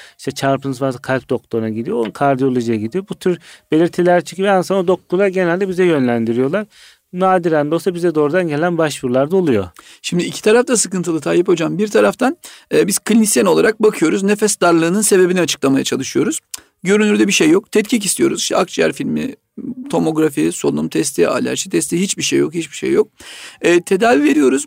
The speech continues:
Speaker 2: Bazen tedavi verirken eğer çok ilgili alakalı davranmışsak, çocuğun kalbini kazanmışsak, kooperasyon varsa,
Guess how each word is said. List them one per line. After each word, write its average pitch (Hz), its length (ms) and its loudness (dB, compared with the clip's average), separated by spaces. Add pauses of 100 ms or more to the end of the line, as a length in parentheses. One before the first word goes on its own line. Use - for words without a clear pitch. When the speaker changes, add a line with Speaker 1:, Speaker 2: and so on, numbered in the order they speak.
Speaker 2:
Bazen 240 280 2
tedavi 233 360 2
verirken 240 480 -2
eğer 214 200 2
çok 226 260 -8
ilgili 196 260 -2
alakalı 202 420 0
davranmışsak, 180 600 -2
çocuğun 190 280 -4
kalbini 185 380 -2
kazanmışsak, 175 560 -4
kooperasyon 185 640 0
varsa, 190 320 0